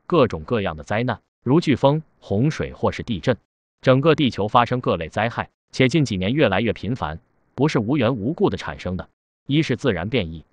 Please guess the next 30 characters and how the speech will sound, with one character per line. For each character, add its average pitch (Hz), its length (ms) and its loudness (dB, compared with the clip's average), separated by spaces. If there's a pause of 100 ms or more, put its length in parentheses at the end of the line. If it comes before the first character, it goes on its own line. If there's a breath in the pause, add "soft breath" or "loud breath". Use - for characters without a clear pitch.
(300)
二 196 200 6
就 131 140 0
是 104 120 -8
人 92 180 -4
为 95 100 -4
影 78 220 -6
响。 - 180 -12 (400)
现 170 240 4
在 147 120 6
疫 127 140 2
情 90 280 -8 (120)
还 104 160 0
尚 107 180 0
未 87 100 -6
彻 135 240 0
底 76 140 -8
控 98 240 -4
制， 76 160 -14 (240)
未 165 160 6
来 143 120 6
可 110 140 -2
能 107 140 -2
会 120 100 -2
发 120 180 2
生 120 140 -4
的 107 60 -2
六 120 160 -2
大 98 120 -2
灾 120 200 -2
难 117 180 -2